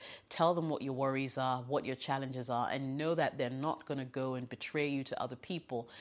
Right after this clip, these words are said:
but instead help you through the journey of life. Now, couples need to be allowed to embrace their vulnerability by coming clean and talking about stuff without being judged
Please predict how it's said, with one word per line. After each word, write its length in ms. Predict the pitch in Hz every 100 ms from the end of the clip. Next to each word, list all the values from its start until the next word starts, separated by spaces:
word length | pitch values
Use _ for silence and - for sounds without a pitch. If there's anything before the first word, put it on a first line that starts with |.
| -
but 160 | - 123
instead 420 | 151 - - 120
help 360 | - 156 156 -
you 80 | 139
through 440 | 139 - 135 131
the 120 | 131
journey 500 | 123 - 123 123 120 -
of 140 | 127
life. 360 | 117 - - -
Now, 100 | 165
couples 480 | - 247 247 277 156
need 240 | 156 208
to 100 | -
be 120 | 170
allowed 580 | 151 139 131 131 139 139
to 580 | - - 135 131 127 123 - - -
embrace 480 | 165 135 156 208
their 180 | - 135
vulnerability 680 | 120 127 127 117 120 123 123
by 180 | 120 123
coming 340 | - 190 185
clean 440 | - 180 175 123
and 120 | - -
talking 380 | - 175 170
about 240 | 151 127 127
stuff 380 | - 151 139 131
without 420 | 123 139 160 135
being 340 | 143 139 139
judged 580 | 117 139 131 131 - -